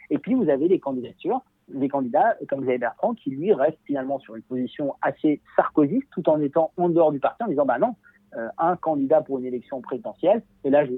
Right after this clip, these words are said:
je cite, hein, c'est, c'est, c'est des éléments de langage qui répètent sur le plateau, « c'est la rencontre entre, euh, un homme, une femme, euh, et les Français. » Et donc, c'est finalement, euh, moi, en tant naturellement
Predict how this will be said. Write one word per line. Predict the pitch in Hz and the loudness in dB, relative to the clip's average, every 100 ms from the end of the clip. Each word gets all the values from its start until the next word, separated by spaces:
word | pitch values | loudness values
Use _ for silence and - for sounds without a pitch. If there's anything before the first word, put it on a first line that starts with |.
| 131 | -10
je | 110 | -14
cite, | - 156 | -10 -6
hein, | 131 113 - | -6 -6 -12
c'est, | 104 98 - | -12 -12 -12
c'est, | - 120 120 - | -12 -12 -12 -14
c'est | 117 | -10
des | 117 | -8
éléments | - 135 | -6 -2
de | 120 | 0
langage | 120 135 | 2 2
qui | 120 | 2
répètent | 113 113 | 0 -2
sur | 104 | 0
le | |
plateau, « | 113 - 208 | 2 4 4
c'est | 214 | 4
la | 190 143 | 4 2
rencontre | 147 156 147 | -2 -8 -14
entre, | 123 - 123 - _ _ _ | -14 -6 -6 -6 _ _ _
euh, | - 107 - | -10 -10 -4
un | 139 143 | -2 2
homme, | 151 143 - | 2 0 -10
une | 156 | -14
femme, | 147 156 135 113 _ _ _ _ - | -8 -6 -6 -10 _ _ _ _ -12
euh, | 120 113 | -10 -6
et | 156 | -4
les | 151 | -4
Français. » | - 120 - 233 | -4 -6 -2 -2
Et | 135 | -2
donc, | 127 175 214 - | -4 -4 -4 -2
c'est | 139 | 0
finalement, | - 147 135 147 175 185 - | 2 2 4 6 6 4 2
euh, | 117 113 - _ _ _ - | -4 -4 -8 _ _ _ -6
moi, | 151 160 190 208 | 2 4 4 2
en | 185 | -4
tant | 165 151 143 139 _ - | -4 -4 -4 -10 _ -2
naturellement | 175 180 170 143 143 165 208 | -2 -2 -4 -4 -4 -4 -4